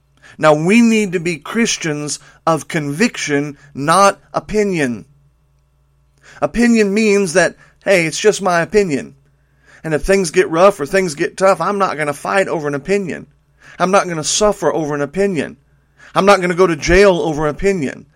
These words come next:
I'm not gonna lose my job or let my business be closed down or let my church be closed or, or turn over my children to the state based on an opinion. But ladies and gentlemen, as, as disciples of the Word of God, as Bible believers, as Christians,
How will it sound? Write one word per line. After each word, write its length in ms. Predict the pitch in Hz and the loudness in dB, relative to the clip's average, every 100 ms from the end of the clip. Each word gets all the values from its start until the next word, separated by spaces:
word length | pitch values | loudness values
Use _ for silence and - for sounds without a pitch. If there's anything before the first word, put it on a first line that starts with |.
| _ _ _ - | _ _ _ 2
I'm 60 | |
not 140 | 190 196 | 4 4
gonna 100 | 180 | 4
lose 300 | 185 185 160 | 2 0 0
my 160 | 170 | 0
job 500 | 160 156 190 170 127 | 0 2 4 6 4
or 80 | 139 | 2
let 160 | 156 - | 0 0
my 160 | 170 | -2
business 420 | 165 180 180 175 | 0 2 0 -2
be 140 | - 170 | -10 -12
closed 420 | - 180 175 143 | -6 -4 -4 -2
down 400 | 165 185 175 131 | 0 2 2 0
or 120 | 131 | 0
let 160 | 160 160 | 0 0
my 140 | 165 | -2
church 380 | 165 - 190 180 | -2 0 0 0
be 120 | 170 | -6
closed 580 | 165 - 196 180 139 123 | -8 0 2 4 0 0
or, 140 | 139 - - - | -4 -4 -16 -4
or 100 | 147 | -4
turn 200 | 143 190 | -2 -2
over 180 | 185 170 | -2 -2
my 160 | 165 | -4
children 400 | 160 - 190 180 | -4 -2 -2 -2
to 80 | 151 | -6
the 100 | 147 | -8
state 400 | 147 - 190 135 | -6 -2 -2 -2
based 300 | 143 165 - | -6 -6 -4
on 120 | 208 | -4
an 60 | 147 | -2
opinion. 540 | 143 175 190 139 - - _ _ _ _ _ _ _ _ _ _ | -4 -4 -4 -6 -10 -16 _ _ _ _ _ _ _ _ _ _
But 120 | 143 | -2
ladies 260 | 165 202 170 | 2 2 0
and 140 | 170 | -4
gentlemen, 360 | 143 196 185 160 | 0 0 0 -2
as, 280 | - 151 139 - - | -2 -4 -6 -10 -6
as 140 | 156 | -6
disciples 800 | 139 143 - 180 214 - 196 160 | -6 -6 -6 -2 -2 0 -2 -2
of 80 | 165 | -8
the 80 | |
Word 240 | 160 170 170 | -6 -6 -6
of 140 | 143 | -8
God, 420 | 143 143 123 95 - - - | -4 -4 -4 -10 -18 -20 -6
as 200 | 160 143 | -2 -2
Bible 480 | 127 135 160 208 214 | -4 -2 2 4 4
believers, 540 | 190 190 190 143 135 | 4 0 -2 -2 -2
as 180 | 139 135 | -2 -6
Christians, 580 | - 226 214 - 143 127 | -6 -4 -2 -4 -6 -8